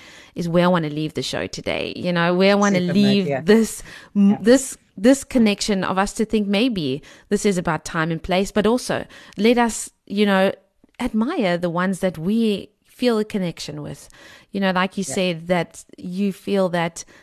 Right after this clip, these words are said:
Speaker 1: love, you know, Smuts' mind and, and what he thought and It's incredible. And that statue, your connection with it, feeling that and experiencing that when you look at it, that in, in itself is very powerful. So Penny, I wanna say thank you so much.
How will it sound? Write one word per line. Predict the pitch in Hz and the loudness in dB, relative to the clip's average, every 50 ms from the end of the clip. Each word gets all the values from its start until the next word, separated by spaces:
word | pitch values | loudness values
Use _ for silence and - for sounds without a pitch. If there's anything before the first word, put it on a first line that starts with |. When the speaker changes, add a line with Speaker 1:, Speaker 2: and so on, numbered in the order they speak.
| _ _ | _ _
Speaker 1:
love, | - 185 190 220 233 208 180 165 - | -4 -2 0 2 2 2 2 0 -2
you | 202 208 | -2 -2
know, | 208 202 | -2 -2
Smuts' | 196 - - - 247 254 262 254 - - - - | -2 -6 -6 -6 -4 -4 -4 -4 -8 -10 -10 -8
mind | 180 170 185 190 220 240 214 180 170 165 160 180 | -6 -4 -4 -4 -4 -4 -4 -4 -6 -6 -4 -4
and, | 175 170 - - | -4 -4 -4 -6
and | 214 196 | -6 -4
what | 190 214 - | -4 -4 -6
he | 214 202 | -6 -8
thought | - _ _ - 240 226 208 175 - | -10 _ _ -4 -2 -2 -2 -2 -2
and | 175 175 165 - - - - - - - - _ _ _ | -6 -8 -8 -10 -14 -20 -20 -20 -20 -20 -20 _ _ _
It's | - 208 - 220 | -10 -6 -4 -2
incredible. | 214 208 - - 233 214 214 226 190 175 165 156 147 | -4 -4 -2 -2 -2 0 0 0 -2 -2 -2 -4 -4
And | - - 175 185 | -4 -6 -4 -4
that | 190 196 196 - | -4 -4 -4 -6
statue, | - - 220 208 208 - - - 175 175 170 160 - | -6 -4 -2 -2 -2 -4 -6 -8 -6 -6 -6 -6 -8
your | - 165 175 190 190 190 | -10 -4 -2 0 0 0
connection | 190 - 190 175 175 180 - - 180 170 | -2 -4 -4 -4 -4 -4 -6 -6 -6 -4
with | 160 156 165 - | -2 -2 -2 -2
it, | 170 151 - | -2 -4 -4
feeling | - - - 226 202 190 180 185 175 156 151 | -8 -8 -4 -4 -2 -2 -2 -4 -4 -4 -4
that | 147 117 104 - - - - - | -4 -6 -6 -8 -10 -14 -10 -6
and | - 190 | -6 -4
experiencing | 185 - - - - 277 294 294 247 220 208 185 | -4 -6 -8 -6 -2 0 2 2 2 0 -2 -4
that | 175 151 - | -6 -6 -6
when | 175 175 | -6 -6
you | 175 170 156 | -4 -2 -2
look | 170 185 - - | -2 -4 -4 -6
at | 165 | -8
it, | 156 147 - - - _ _ | -8 -10 -10 -16 -20 _ _
that | _ - 233 226 226 | _ -4 -4 -2 -2
in, | 220 208 | -4 -4
in | - 214 208 | -2 -2 -2
itself | 190 - - - 190 196 185 170 | -2 -4 -6 -6 -6 -6 -6 -8
is | 156 - | -10 -10
very | 151 143 139 | -10 -10 -12
powerful. | - - - 147 143 147 - - - | -12 -14 -14 -14 -14 -14 -14 -16 -14
So | - - 196 | -10 -8 -8
Penny, | - - 233 226 226 220 - | -4 -4 -2 -2 -2 -2 -2
I | - 233 | -2 -2
wanna | 262 247 208 170 | 0 0 -2 -4
say | - - 165 - - - - - - - - _ | -6 -8 -10 -10 -12 -14 -18 -20 -20 -20 -8 _
thank | 226 240 254 254 | 0 0 0 0
you | 262 240 | -2 -4
so | - - - 233 233 | -4 -2 0 0 2
much. | 226 214 165 165 175 - - - - | 2 0 0 -2 -4 -6 -10 -12 -14